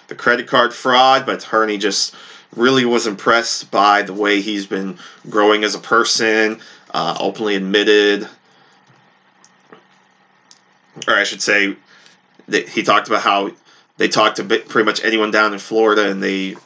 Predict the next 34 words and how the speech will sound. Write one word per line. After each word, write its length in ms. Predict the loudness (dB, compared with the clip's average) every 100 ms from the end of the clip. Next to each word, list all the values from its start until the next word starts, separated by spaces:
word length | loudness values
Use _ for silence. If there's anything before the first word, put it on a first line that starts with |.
| _ -4
love 300 | 0 2 0
the 80 |
kid 300 | -2 2 2
and 120 | 0 -8
one 140 | -10
of 60 | -8
the 60 |
most 380 | -6 -6 -8 -8
well-liked 580 | 0 2 4 0 -2 -4
players 340 | 0 2 2
on 180 | -2 -2
that 200 | -2 -4
team. 480 | -4 -4 -4 -8 -12 _ -20 -20 -20 -20 -20 -20 _ -20 _ _ _ _ _ _ _
It, 240 | -2 -2 -6 -20 _ _ _ _ -20 -2
they 140 | 2 2
just 460 | 0 -2 -4 -4
a-, 180 | -2 -2 -2
agree 400 | -4 0 2 4
it 40 |
was 140 | 2 2
a 60 |
mistake, 500 | 0 -2 0 0 0
and 140 | -2 -2
they 80 | -4
see 260 | -2 0
that 240 | 2 0 -2
Scarlett 500 | -2 2 4 4 2
has 540 | 0 0 0 0 -2 -8
matured, 560 | -4 0 2 2 0
and 500 | 0 0 0 -2 -8 -16 -20 _
I'm 160 | -2 0
excited 400 | 2 2 0 -2
to 60 |
watch 640 | 0 0 2 0 -2 -4